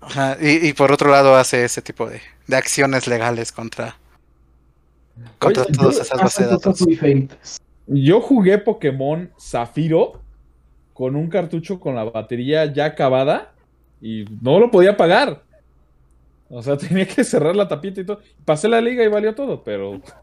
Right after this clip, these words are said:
Speaker 2: así lo jugué. O sea, de que puedes jugar, lo puedes jugar. Cabe destacar.
Speaker 3: Acordé de cuando jugaba juegos de Play uno sin la memory card. <laughs>
Speaker 2: Exacto.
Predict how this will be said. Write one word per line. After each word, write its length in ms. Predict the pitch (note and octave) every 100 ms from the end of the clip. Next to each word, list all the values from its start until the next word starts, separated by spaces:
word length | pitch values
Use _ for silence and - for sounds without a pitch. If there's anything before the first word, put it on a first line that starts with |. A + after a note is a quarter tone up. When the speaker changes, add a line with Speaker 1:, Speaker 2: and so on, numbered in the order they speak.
| _ _ _ -
Speaker 2:
así 200 | A2+ E3
lo 140 | B3
jugué. 460 | - D3 G3+ - -
O 60 | -
sea, 140 | - -
de 120 | A#2
que 100 | A2
puedes 240 | - G3
jugar, 240 | - F3+ A#3
lo 80 | G#3+
puedes 200 | A3+ -
jugar. 300 | B2 F#2+ - _ _ _ _ _ _ _ _ _ _
Cabe 60 | A#2
destacar. 360 | A2 E2 - - _ _ _ _ _ _ - - _ _ _ _
Speaker 3:
Acordé 300 | - A#2+ B2 A#2 A2
de 40 | -
cuando 180 | - -
jugaba 420 | A#2 A2+ A2+ G#2+
juegos 200 | - A#2
de 100 | A#2
Play 280 | B2 A#2+ A#2+
uno 160 | A#2
sin 180 | - A2+
la 80 | A2
memory 320 | - - G#2
card. 260 | - A2+ - - _ _ _ _
<laughs> 680 | - - D#3 - - - - C4 D#4 E4 - _ _ _ _ D#3
Speaker 2:
Exacto. 540 | - - - - G3+